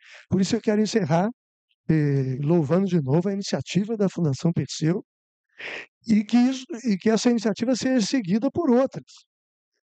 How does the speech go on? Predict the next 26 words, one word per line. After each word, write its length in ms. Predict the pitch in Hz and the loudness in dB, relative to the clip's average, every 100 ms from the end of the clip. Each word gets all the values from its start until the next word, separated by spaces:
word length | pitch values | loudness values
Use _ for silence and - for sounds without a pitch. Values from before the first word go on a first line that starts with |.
| _ _ _ | _ _ _
Eu 180 | 190 185 | 2 2
sou 200 | 185 185 | 2 2
um 160 | 185 170 | 2 0
dos 180 | 165 | -2
vice-presidentes 680 | 123 165 156 147 120 151 170 | -2 -4 -2 -4 0 -2 -2
nacionais 420 | 147 - 131 139 139 | -6 -6 -4 -2 -2
do 80 | |
P 120 | - - - | -4 -6 -2
T, 320 | 170 214 147 - _ _ | 0 0 -2 -10 _ _
pelo 160 | - 131 | 0 2
menos 160 | 147 151 | 0 -2
até 180 | 143 | -2
o 60 | 139 | -4
fim 180 | - 151 | -4 -4
deste 300 | 147 165 160 | -2 -2 -4
mandato, 440 | 131 123 175 - _ _ _ _ _ - | -6 -4 -4 -6 _ _ _ _ _ -6
que 120 | 147 | -2
depois 320 | 143 - 147 | 0 0 -2
pretendo 500 | - 143 143 135 120 _ _ _ _ - | -4 -6 -2 -2 -2 _ _ _ _ -2
colaborar 560 | 143 139 143 135 139 | 0 0 0 -2 -2
de 100 | 131 | -6
fora 400 | 127 - 226 180 | -6 0 2 2
<laughs> 120 | 147 165 | 0 -4
da 80 | 208 | -4
direção, 600 | 247 196 170 - - - - - - | -2 -2 -2 -6 -6 -6 -10 -20 -6
mas 380 | 170 185 196 - | 2 2 2 -4